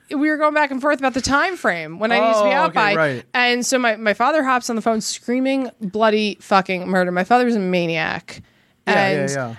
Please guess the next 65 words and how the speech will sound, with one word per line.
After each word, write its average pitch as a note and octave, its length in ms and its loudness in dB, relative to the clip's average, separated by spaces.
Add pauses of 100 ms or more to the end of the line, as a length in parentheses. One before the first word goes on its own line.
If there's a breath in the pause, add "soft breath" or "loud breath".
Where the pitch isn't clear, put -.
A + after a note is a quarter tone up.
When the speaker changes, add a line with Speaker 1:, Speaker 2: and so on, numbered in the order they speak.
(120)
Speaker 1:
and G#3+ 360 2
literally C4 380 2
just G3 240 -6
Speaker 2:
That's - 200 -4
a - 20 0
Speaker 1:
stone A3+ 240 2
Speaker 2:
cool C4+ 140 2
guy. A3 160 2
I - 20 2
met E3+ 180 2
him C#3 100 -2
once. A#2+ 280 -6
Speaker 1:
stone-faced, C#4 640 0
like, G3 140 2
literally G#3 420 2
did F#3+ 220 -4
not G3 360 2
make F#3 140 -2
a F#3 60 -4
single, F3+ 560 0 (320 loud breath)
Speaker 2:
And, G3 100 2 (160)
Speaker 1:
um, D3 60 2
Speaker 2:
um, C#3+ 260 -4
just F3+ 200 0
for, E3 420 2 (120)
just D#3+ 220 -2
for D#3 220 0
perspective D3+ 580 -2
here, C#3 220 0
uh, B2 260 0
Sam's F#3 380 -2
dad, C#3+ 440 0
uh, C3+ 240 -2
we B2+ 120 -2
found C3 300 0
out B2 300 0
not C3+ 200 -2
too C#3+ 100 -4
long C3+ 200 2
ago, B2+ 160 2
used B2+ 180 -4
to - 60 -16
be C#3+ 100 0
Brian C3+ 240 2
Johnson's C3 340 -2
boss B2+ 380 2
at A#2 120 -4
a A#2 40 -2
movie A#2+ 260 0
theater. A#2+ 240 -2
Speaker 1:
<laughs> - 20 2
He C4 220 0
did. G3 420 0
Speaker 2:
And - 120 0
Brian F3+ 240 0
was D#3 100 -2
like, F3 100 -2
"Hey, G#3+ 200 2
he A3 80 2
was F#3+ 100 -2
one F#3+ 140 -2
of F3+ 60 -4
the D#3+ 60 -4
cool G3+ 200 -2
guys." A2+ 360 -6